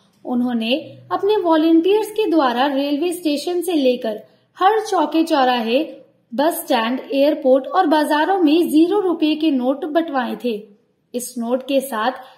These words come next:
एक पर्चा भी लोगों को दिया जाता था, जिस पर लोगों को जागरूक करने और उनके अधिकार से जुड़ी जानकारी छपी होती थी। इस नोट को छापने का मकसद था रिश्वत लेने वाले लोगों को सबक सिखाना, जिससे अगर उनसे कभी कोई भी रिश्वत मांगे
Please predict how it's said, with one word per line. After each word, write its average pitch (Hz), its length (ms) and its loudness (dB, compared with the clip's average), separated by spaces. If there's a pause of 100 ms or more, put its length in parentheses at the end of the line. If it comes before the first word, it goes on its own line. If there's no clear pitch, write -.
(120)
एक - 200 -4
पर्चा 349 340 0
भी 311 160 4
लोगों 285 340 4
को 277 160 0
दिया 294 280 4
जाता 240 340 -2
था, 220 480 -12 (160)
जिस 226 260 -6
पर 233 200 -4
लोगों 247 380 0
को 311 140 0
जागरूक 247 520 -2
करने 262 480 -2 (300)
और 415 120 4
उनके 403 400 2
अधिकार 320 540 4
से 381 160 -2
जुड़ी 269 340 2
जानकारी 254 560 -2
छपी 285 320 -2
होती 240 300 -2
थी। 240 160 -8 (460)
इस 247 180 -4
नोट 240 300 -4
को 285 100 0
छापने 247 440 -6
का 269 120 -2
मकसद 233 380 -6
था 254 300 -4 (420)
रिश्वत 330 440 0
लेने 339 260 0
वाले 311 280 2
लोगों 254 380 0
को 262 220 0
सबक 240 380 -6
सिखाना, 220 520 -10 (420)
जिससे 392 440 -2
अगर 392 200 2
उनसे 370 340 -2
कभी 349 260 2
कोई 330 340 2
भी 339 160 0
रिश्वत 302 400 -2
मांगे 240 400 -2